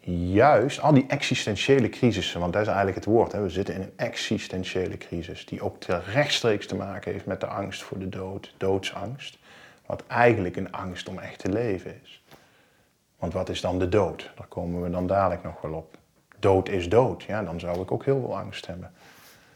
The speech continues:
Of, of niet, hè? We hebben geen angst, want dood is gewoon dood. Nou ja, dan wordt die ontkend.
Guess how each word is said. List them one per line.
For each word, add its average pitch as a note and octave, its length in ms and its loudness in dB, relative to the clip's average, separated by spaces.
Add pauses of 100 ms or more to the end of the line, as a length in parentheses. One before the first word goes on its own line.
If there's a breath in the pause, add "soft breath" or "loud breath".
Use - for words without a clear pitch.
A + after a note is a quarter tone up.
(640 soft breath)
Of, - 240 2
of G2 160 6
niet, G#2 260 4
hè? G2+ 120 0
We G#2 60 2
hebben F2+ 180 2
geen F#2 160 0
angst, F#2 200 -4
want F#2 120 2
dood F2+ 160 6
is - 80 -2
gewoon F2+ 180 0
dood. E2 300 0
Nou F2+ 140 -2
ja, D#2 120 -8
dan F2 160 -6
wordt F2+ 200 -4
die F#2 100 -4
ontkend. F2 540 -8